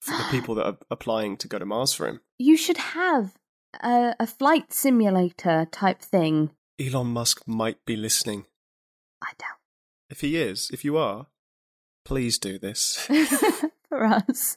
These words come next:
Speaker 1: <laughs>
Speaker 2: Can we circle
Speaker 1: For
Speaker 2: back?
Speaker 1: two strangers in the U K. Sorry, yeah, go on.
Speaker 2: The flight simulator. So you know
Speaker 1: Yes.
Speaker 2: those little ones where you strap in and
Speaker 1: Mm-hmm.
Speaker 2: then it, like, bounces you
Speaker 1: You know what?
Speaker 2: around?
Speaker 1: I went on one of those in
Speaker 2: Yeah?
Speaker 1: Florida. Universal, maybe.
Speaker 2: Ye-,
Speaker 1: It's called
Speaker 2: isn't it
Speaker 1: Mission
Speaker 2: in
Speaker 1: to Mars.
Speaker 2: Epcot? It's in
Speaker 1: <laughs>
Speaker 2: Epcot,
Speaker 1: Epcot, yeah,
Speaker 2: yeah.
Speaker 1: yeah.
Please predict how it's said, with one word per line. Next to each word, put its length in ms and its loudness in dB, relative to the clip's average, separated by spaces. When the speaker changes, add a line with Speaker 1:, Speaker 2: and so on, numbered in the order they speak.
Speaker 1:
<laughs> 60 -4
Speaker 2:
Can 640 0
we 60 8
circle 240 2
Speaker 1:
For 80 0
Speaker 2:
back? 120 4
Speaker 1:
two 120 4
strangers 540 0
in 80 0
the 80 -2
U 180 0
K. 240 -4
Sorry, 320 -2
yeah, 60 -8
go 180 -8
on. 80 -14
Speaker 2:
The 60 0
flight 300 2
simulator. 640 -2
So 140 -4
you 80 4
know 60 4
Speaker 1:
Yes. 100 6
Speaker 2:
those 140 2
little 160 -2
ones 200 2
where 80 0
you 60 0
strap 320 -4
in 140 2
and 140 2
Speaker 1:
Mm-hmm. 80 4
Speaker 2:
then 140 2
it, 120 -2
like, 240 0
bounces 440 -2
you 120 0
Speaker 1:
You 80 0
know 80 0
what? 40 0
Speaker 2:
around? 580 2
Speaker 1:
I 40 -4
went 180 2
on 60 -2
one 100 -6
of 60 -8
those 360 -2
in 80 -6
Speaker 2:
Yeah? 140 2
Speaker 1:
Florida. 260 0
Universal, 520 -2
maybe. 180 6
Speaker 2:
Ye-, 200 4
Speaker 1:
It's 80 -14
called 120 4
Speaker 2:
isn't 100 4
it 40 8
Speaker 1:
Mission 200 4
Speaker 2:
in 60 6
Speaker 1:
to 40 0
Mars. 220 0
Speaker 2:
Epcot? 260 -2
It's 140 4
in 80 8
Speaker 1:
<laughs> 20 8
Speaker 2:
Epcot, 180 2
Speaker 1:
Epcot, 400 0
yeah, 140 4
Speaker 2:
yeah. 220 6
Speaker 1:
yeah. 160 0